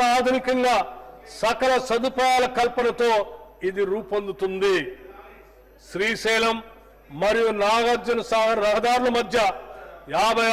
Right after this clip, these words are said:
ఆరు గ్రామాల్లో ఏడు వందల అరవై ఐదు చదరపు కిలోమీటర్ల విస్తీర్ణంలో ఈ ఫ్యూచర్ సిటీని ఏర్పాటు చేస్తున్నాం.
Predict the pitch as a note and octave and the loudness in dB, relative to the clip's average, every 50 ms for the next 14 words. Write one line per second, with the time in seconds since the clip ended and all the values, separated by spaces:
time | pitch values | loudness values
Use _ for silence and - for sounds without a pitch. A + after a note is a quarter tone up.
0 | A3 G#3+ G#3 G3 F3+ - G3+ G#3+ A3 A3 A3+ A3+ G#3+ G3+ G3+ G#3+ A#3 B3 B3+ B3 | 2 2 2 0 0 -2 -2 0 0 2 2 2 2 2 2 2 2 2 2 0
1 | B3 - - - - - - - C3+ E3 G3+ A#3 A#3+ A#3+ A#3+ A#3 A#3 A#3 A#3 A#3 | -2 -8 -14 -18 -18 -20 -16 -8 -4 -2 0 2 2 2 2 2 0 0 0 0
2 | A#3 A3+ A3 A3+ A#3 A#3 A#3 A#3 A3+ A3+ A3 A3 - - - G#3 G#3+ A#3+ A#3+ A#3 | 2 2 2 2 2 2 2 2 0 0 -4 -8 -10 -4 -4 -2 0 0 -2 -2
3 | G3 - - A3 A#3 A#3+ A#3+ A#3+ A#3 A#3+ A#3 A3 G3+ G3+ - - - C4 B3 A#3+ | -4 -6 -6 -2 0 0 0 0 -2 -2 -2 -4 -4 -4 -6 -4 -2 0 0 2
4 | A#3+ A#3+ A3+ A3+ A#3+ B3 B3 A3+ A3+ - - - - - - - - - - C#3+ | 2 0 0 2 2 2 2 0 -2 -6 -12 -18 -18 -18 -18 -18 -20 -18 -16 -12
5 | E3 G3+ A3 A#3 A3+ - - - - - G#3 A#3 A#3+ A#3+ A3+ A#3 A3 - - A#3 | -8 -6 -4 -4 -4 -6 -10 -16 -14 -6 -4 -4 -2 -2 -2 -2 -4 -2 -4 -8
6 | A3+ - G#3+ A3 A3 A3 A3 G#3+ F#3+ F3+ - - - - - - - - - E3 | -6 -4 -4 -4 -2 0 0 0 -2 -2 -6 -12 -20 -20 -20 -20 -20 -12 -6 -4
7 | F3+ G#3+ G#3+ - - G#3 G#3 G3+ G#3 - G#3 G3+ - - - G3 G3 G3 G#3 G#3 | -2 -2 -2 -2 -2 -2 -2 -2 -2 -2 -4 -4 -4 -4 -6 -6 -2 0 0 0
8 | G3 E3 | 0 0